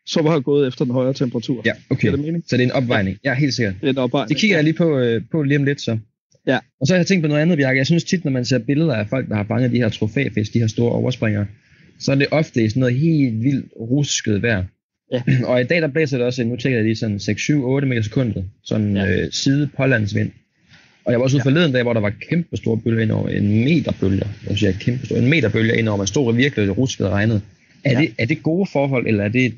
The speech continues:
Speaker 2: er det dårlige forhold til, til overspringerne?
Speaker 1: Det burde være fine forhold.
Speaker 2: Okay.
Speaker 1: Øh, ja. Igen vil jeg sige,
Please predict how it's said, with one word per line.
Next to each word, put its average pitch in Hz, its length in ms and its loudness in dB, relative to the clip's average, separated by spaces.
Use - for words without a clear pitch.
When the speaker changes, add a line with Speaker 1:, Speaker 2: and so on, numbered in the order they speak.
Speaker 2:
er - 80 -10
det 123 180 -4
dårlige 120 340 0
forhold 110 280 -2
til, 104 260 -2
til - 120 -6
overspringerne? 107 540 -2
Speaker 1:
Det 190 80 0
burde 202 200 0
være 190 120 4
fine 196 240 0
forhold. 143 340 -2
Speaker 2:
Okay. 165 200 0
Speaker 1:
Øh, 127 340 -4
ja. 147 120 2
Igen 202 340 2
vil 202 100 0
jeg 165 120 2
sige, 165 400 0